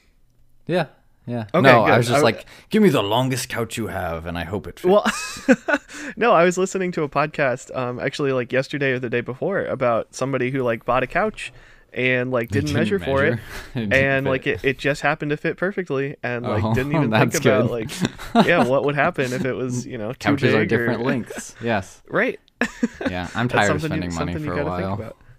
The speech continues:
Speaker 2: I, it,
Speaker 1: It's
Speaker 2: I would
Speaker 1: not
Speaker 2: be too.
Speaker 1: fun. It's so
Speaker 2: I'm
Speaker 1: stressful.
Speaker 2: also, right, like, I'm also sort of tired of spending money. Like, I have had such an expensive last week, like, that I,
Speaker 1: I'm sure.
Speaker 2: it, it won't be after I, like, you know,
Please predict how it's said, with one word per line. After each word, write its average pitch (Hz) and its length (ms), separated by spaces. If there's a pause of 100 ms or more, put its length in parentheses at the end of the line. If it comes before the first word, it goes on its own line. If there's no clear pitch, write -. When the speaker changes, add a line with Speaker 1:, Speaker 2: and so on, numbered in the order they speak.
(240)
Speaker 2:
I, 143 240
it, 165 240
Speaker 1:
It's 143 120
Speaker 2:
I 139 140
would 175 120
Speaker 1:
not - 100
Speaker 2:
be 131 100
too. 123 300
Speaker 1:
fun. 90 180
It's 113 180
so 139 120
Speaker 2:
I'm 214 140
Speaker 1:
stressful. - 140
Speaker 2:
also, 147 540 (460)
right, 143 280
like, 123 180
I'm 175 220
also 120 580 (320)
sort 139 260
of 123 100
tired 123 280
of 113 80
spending 120 300
money. 113 140
Like, 127 160
I 165 160
have 214 180
had 110 360 (360)
such - 360
an 151 80
expensive 117 520
last 104 300
week, 104 340 (340)
like, 120 300 (120)
that 131 160
I, 127 80
Speaker 1:
I'm 120 120
sure. 98 340
Speaker 2:
it, 127 60
it 110 80
won't 123 320
be 208 260
after 135 320
I, 123 80
like, 117 320 (100)
you 113 60
know, 104 200